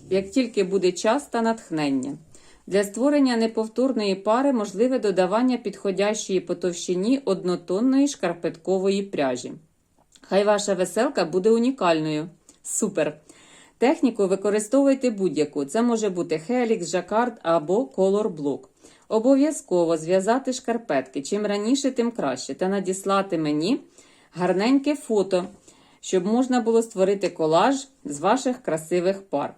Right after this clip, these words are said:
Приємного в'язання у шкарпетковій родині! У моєму відео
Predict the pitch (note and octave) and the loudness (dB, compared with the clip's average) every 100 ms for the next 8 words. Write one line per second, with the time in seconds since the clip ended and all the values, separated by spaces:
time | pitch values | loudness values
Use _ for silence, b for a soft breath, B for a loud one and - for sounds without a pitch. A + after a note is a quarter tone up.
0 | _ - G3+ B3+ C#4 A#3+ A3+ F#3+ F#3+ F#3 | _ -2 2 6 6 4 2 0 0 2
1 | G#3+ D4 A#3 E3 - E3+ - E3+ - G3 | 2 2 2 0 -2 -4 -2 -6 -4 -4
2 | G3 G#3 G3 F3 D3 B2+ C3+ - F3 G3 | 0 2 0 0 0 0 -4 -6 -2 -2
3 | G#3 C#4+ D#4+ C4+ F3+ F#3+ F#3 F#3 G#3 | 2 4 4 4 2 -2 2 4 2